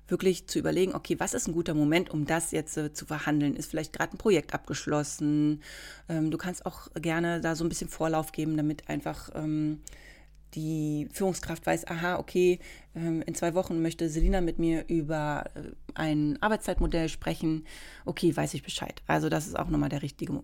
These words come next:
äh, der richtige Moment ist auch nochmal wichtig. Also das waren jetzt so zwölf Punkte. Ich hoffe, du hast dir alles ein bisschen mitschreiben können.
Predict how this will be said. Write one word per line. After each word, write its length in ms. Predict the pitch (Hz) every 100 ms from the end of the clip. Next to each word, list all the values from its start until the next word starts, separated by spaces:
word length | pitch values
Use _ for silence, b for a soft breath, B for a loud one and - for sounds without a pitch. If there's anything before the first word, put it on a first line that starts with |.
| -
äh, 220 | 143 139
der 140 | 147
richtige 220 | 147 147 147
Moment 240 | 143 147
ist 80 | 139
auch 80 | 135
nochmal 160 | 135
wichtig. 280 | 139 - -
Also 240 | 156 190 185 B B B B B
das 180 | - 196
waren 160 | 226 208
jetzt 100 | 185
so 80 |
zwölf 380 | 170 - 190 220
Punkte. 320 | - 196 -
Ich 160 | 233 196
hoffe, 160 | 180 180
du 100 | 170
hast 200 | 165 -
dir 200 | 165 -
alles 200 | 160 160
ein 60 |
bisschen 220 | 151 -
mitschreiben 320 | 160 - 156 156
können. 240 | 170 175